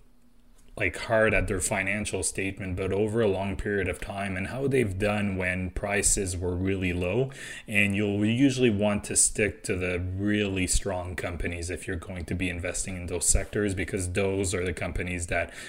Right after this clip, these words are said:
will make it through. Uh, the companies that, uh, you know, have too much debt, they're too levered,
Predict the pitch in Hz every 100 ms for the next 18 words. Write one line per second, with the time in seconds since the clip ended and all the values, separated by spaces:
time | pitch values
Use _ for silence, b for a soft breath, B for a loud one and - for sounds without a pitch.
0 | B 113 101 98 95 104 - - 107 113
1 | 117 - B B 98 95 98 113 95 104
2 | 101 90 92 87 - 95 87 85 85 87
3 | 87 82 87 - 113 110 101 - 104 104
4 | 92 90 - - 107 104 98 98 98 90